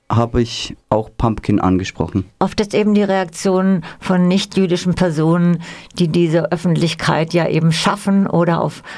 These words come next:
Speaker 2: Plattformen Ausstellungen gestalten, dass die eben unwissend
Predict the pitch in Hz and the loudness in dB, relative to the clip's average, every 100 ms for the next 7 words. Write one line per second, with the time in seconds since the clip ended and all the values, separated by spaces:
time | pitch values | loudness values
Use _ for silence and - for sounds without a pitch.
0 | - - 196 202 - 190 165 170 165 87 | -18 -4 -2 -2 -2 -2 0 2 2 2
1 | 190 202 185 180 175 170 170 165 165 165 | 0 -2 -2 0 0 0 0 0 0 -2
2 | 165 - - - - - 175 - - 208 | -2 -6 -16 -18 -20 -2 -2 -2 -4 0
3 | 226 - 196 190 196 180 170 180 196 165 | 2 2 2 2 2 0 -2 2 2 2
4 | 160 - 170 | -2 0 0